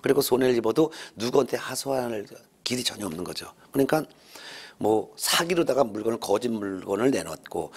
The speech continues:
이 거짓 물건을 보고서 연락해서 계약을, 사기를 당했어도 이 사기당한 매수인은 누구한테 한 푼도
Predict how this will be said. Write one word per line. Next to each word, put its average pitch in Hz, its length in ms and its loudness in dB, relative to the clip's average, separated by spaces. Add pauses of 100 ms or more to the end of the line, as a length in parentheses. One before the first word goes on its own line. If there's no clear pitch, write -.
(140)
이 151 120 0
거짓 117 260 2
물건을 104 540 0 (300)
보고서 123 540 2 (280)
연락해서 113 600 2
계약을, 107 460 0 (200)
사기를 160 400 4
당했어도 104 640 -2 (420)
이 117 60 -2
사기당한 120 560 2
매수인은 98 420 -6
누구한테 110 400 -2 (220)
한 - 260 -2
푼도 156 340 2